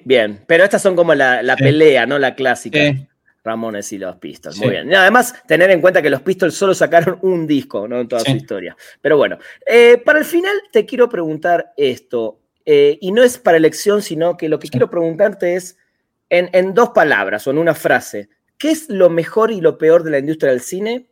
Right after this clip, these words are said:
Speaker 1: para vos? ¿Y qué es lo
Speaker 2: Ujú.
Speaker 1: mejor y lo peor de la industria de la música?
Speaker 2: Pues mira, te puedo decir, de haber estado trabajando en dos, llega un momento donde,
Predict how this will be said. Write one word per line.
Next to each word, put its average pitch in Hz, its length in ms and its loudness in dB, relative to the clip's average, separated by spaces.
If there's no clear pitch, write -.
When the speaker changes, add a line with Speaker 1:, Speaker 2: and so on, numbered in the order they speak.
Speaker 1:
para 98 180 -6
vos? 135 340 -2
¿Y 175 120 -6
qué 277 160 2
es 254 80 0
lo 226 100 4
Speaker 2:
Ujú. 165 60 2
Speaker 1:
mejor 202 300 2
y 196 60 0
lo 156 180 2
peor 160 280 4
de 151 80 0
la 135 80 4
industria 156 840 -2
de 120 140 -4
la 104 100 -4
música? - 480 -20
Speaker 2:
Pues 131 160 0
mira, 135 500 0
te 131 640 2
puedo 160 140 -4
decir, 160 180 -6
de 131 60 0
haber 160 180 0
estado 151 540 0
trabajando 131 560 -6
en 117 160 -2
dos, 151 400 -2
llega 151 280 0
un 175 80 -6
momento 151 520 -2
donde, 110 960 -4